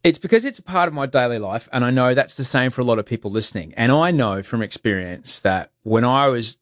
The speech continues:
in trouble and when I was really, really sick, what helped me was someone else putting up their hand, telling their story, and me then going, "Oh, it's not just me." So,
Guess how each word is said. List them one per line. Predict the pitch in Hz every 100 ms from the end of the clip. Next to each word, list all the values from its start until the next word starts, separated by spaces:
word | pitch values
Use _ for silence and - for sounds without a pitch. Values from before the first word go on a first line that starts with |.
| _ _ -
in | 120 107
trouble | - 110 190 233 - - _ _ -
and | 110 110
when |
I | 110 117
was | 113 107 - _ _ _ _ _ _ _ _ _ _ _ _ _ _ _ _
really, | 120 120 120 110 110
really | 107 104
sick, | 101 147 - _ _ _ _ _ _ _ -
what | 139 -
helped | 139 127 -
me | 113 113 123
was | 180 110
someone | - - - - 131 120 131 151 _ _ _ _
else | 110 107 104 -
putting | - 139 131
up |
their | 113 110
hand, | 107 107 147 180 - _ -
telling | 117 113
their | 113 117
story, | - 113 107
and | 101 107
me | 113
then | 107 110
going, | 107 113 -
"Oh, | 233 - -
it's | -
not | 135 123
just | 127 -
me." | - _ _ _ - - - _ _ _ _ _ _ _
So, | - 135